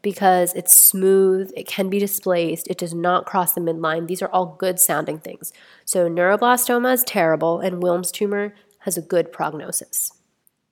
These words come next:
Now, do you guys remember some of those genetic syndromes that are associated with Wilms tumor? There's a few. So it's associated with mutations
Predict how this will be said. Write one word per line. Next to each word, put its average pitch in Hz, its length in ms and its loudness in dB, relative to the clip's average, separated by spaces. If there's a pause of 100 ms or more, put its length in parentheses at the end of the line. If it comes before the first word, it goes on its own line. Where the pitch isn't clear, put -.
(140)
Now, 208 140 2
do 196 140 -4
you 190 80 -4
guys 226 260 2
remember 180 560 2
some 180 220 -4
of 175 100 -4
those 160 400 -2
genetic 170 380 -2
syndromes 175 580 -2
that 170 100 -2
are 165 60 0
associated 180 760 -2
with 175 280 -2
Wilms 180 420 0
tumor? 214 420 -4 (2500)
There's 220 240 2
a 262 60 -2
few. 190 440 -2
So 185 520 0 (200)
it's 196 240 0
associated 240 600 2
with 208 400 -2
mutations 196 760 -4